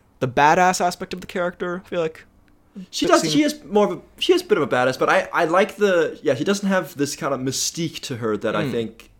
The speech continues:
Speaker 2: Black Widow kinda, kinda needs.
Speaker 1: And I feel
Speaker 2: And I
Speaker 1: like
Speaker 2: think
Speaker 1: Natalie
Speaker 2: Natalie
Speaker 1: Dormer,
Speaker 2: Dormer is,
Speaker 1: yeah.
Speaker 2: is, is good for that.
Speaker 1: Yeah,
Speaker 2: Um,
Speaker 1: she's got that look in her eye, you know? Like, she's got a
Speaker 2: she,
Speaker 1: secret.
Speaker 2: she does have that kinda, she's got that mischievous, you know, she, she's thinking a thousand thoughts a,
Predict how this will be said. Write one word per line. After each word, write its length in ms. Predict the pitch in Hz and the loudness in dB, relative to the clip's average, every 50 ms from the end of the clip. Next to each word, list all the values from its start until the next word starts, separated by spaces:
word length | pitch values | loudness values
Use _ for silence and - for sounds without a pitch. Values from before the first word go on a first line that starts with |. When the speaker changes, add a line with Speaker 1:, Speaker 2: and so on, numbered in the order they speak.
| _ _ - _ _ _ - | _ _ -20 _ _ _ -4
Speaker 2:
Black 220 | - 139 123 120 123 | 0 0 0 0 0
Widow 220 | 120 123 113 110 104 | -2 -2 -2 -2 -2
kinda, 300 | - 127 120 113 104 98 | -4 -6 -6 -6 -6 -8
kinda 200 | - - 123 110 | -8 -8 -8 -6
needs. 180 | 107 107 104 101 | -6 -4 -2 0
Speaker 1:
And 60 | 220 | 0
I 20 | 226 | 2
feel 40 | 220 | 2
Speaker 2:
And 60 | 233 247 | 2 2
I 20 | |
Speaker 1:
like 80 | 247 233 | 2 2
Speaker 2:
think 80 | 175 175 | 0 0
Speaker 1:
Natalie 220 | 226 220 233 233 | 0 0 0 -2
Speaker 2:
Natalie 220 | 220 - 220 214 214 | 0 0 0 0 0
Speaker 1:
Dormer, 80 | 214 208 202 | 0 0 0
Speaker 2:
Dormer 200 | 131 123 117 - - | 0 -2 -2 -2 -2
is, 160 | 139 131 - | 0 0 0
Speaker 1:
yeah. 100 | - 101 - | 0 -2 -2
Speaker 2:
is, 160 | 160 139 - | -4 -4 -4
is 180 | - 165 147 - | -4 -6 -4 -2
good 160 | - 151 - | -2 -2 -2
for 100 | - - 95 | -2 -6 -8
that. 260 | 85 87 - - - - - - - - | -8 -10 -12 -14 -18 -20 -20 -14 -8 -4
Speaker 1:
Yeah, 300 | 208 160 139 135 131 131 | 0 0 2 2 0 0
Speaker 2:
Um, 200 | 127 131 127 127 | -2 -4 -6 -8
Speaker 1:
she's 80 | 123 123 | -6 -6
got 120 | 190 185 | -4 -2
that 100 | - 180 | 0 0
look 180 | 175 190 185 - | 2 2 0 0
in 60 | 165 | 0
her 140 | 139 117 101 | -2 -2 -4
eye, 100 | 73 65 | -6 -8
you 100 | 85 113 | -8 -8
know? 200 | 127 139 151 165 - - | -8 -8 -8 -10 -12 -14
Like, 80 | - 123 | -12 -10
she's 140 | - - | -10 -10
got 120 | - 135 135 | -10 -10 -8
a 40 | 135 | -4
Speaker 2:
she, 240 | - - - 226 | -2 -2 -2 -2
Speaker 1:
secret. 120 | 220 - - | -4 -4 -4
Speaker 2:
she 60 | 277 | -2
does 140 | 277 277 277 | 0 0 0
have 120 | 277 247 208 | 0 0 -2
that 100 | 220 220 | -2 -2
kinda, 240 | 220 202 190 170 - | 0 0 0 -2 -2
she's 120 | - - - | -6 -12 -12
got 100 | 208 196 | -8 -8
that 180 | 196 165 151 | -6 -6 -6
mischievous, 520 | 147 165 175 175 - 202 175 180 185 185 - | -4 -4 -4 -4 -4 -4 -4 -4 -4 -4 -2
you 60 | 202 | -2
know, 180 | 196 196 190 | -2 -2 -2
she, 260 | 190 - 220 190 - - | -4 -4 -6 -8 -10 -12
she's 200 | - - 196 - | -14 -12 -12 -8
thinking 320 | - 208 196 190 180 175 | -6 -6 -6 -4 -6 -10
a 40 | 165 | -10
thousand 380 | 160 - 180 147 160 151 160 139 | -8 -4 -2 -2 -2 -2 -4 -8
thoughts 460 | - - 135 131 110 - - - - - | -6 -6 -6 -6 -6 -10 -12 -12 -10 -10
a, 120 | 143 143 | -10 -12